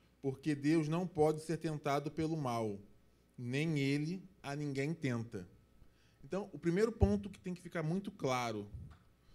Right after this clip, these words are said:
é que Deus não tenta ninguém. É, então, é, não poderia tá havendo aqui uma parceria, né, entre Deus,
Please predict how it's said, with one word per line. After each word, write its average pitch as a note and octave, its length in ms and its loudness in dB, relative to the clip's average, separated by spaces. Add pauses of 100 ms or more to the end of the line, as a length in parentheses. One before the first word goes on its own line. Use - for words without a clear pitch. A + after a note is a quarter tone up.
(460)
é A#2+ 180 2
que C3 460 -6 (140)
Deus E3 340 4
não F3+ 180 2
tenta E3 540 0
ninguém. C#3 500 -2 (2250)
É, G#2+ 800 0 (1000)
então, C3+ 420 -2 (100)
é, C3+ 300 -6
não D#3+ 200 -2
poderia F3+ 520 0
tá F3 160 -2
havendo D3+ 240 -2
aqui C#3+ 160 -2
uma D#3 120 -2
parceria, C#3 800 -2 (380)
né, B2 300 -8 (840)
entre C3 420 -4
Deus, C3+ 640 -2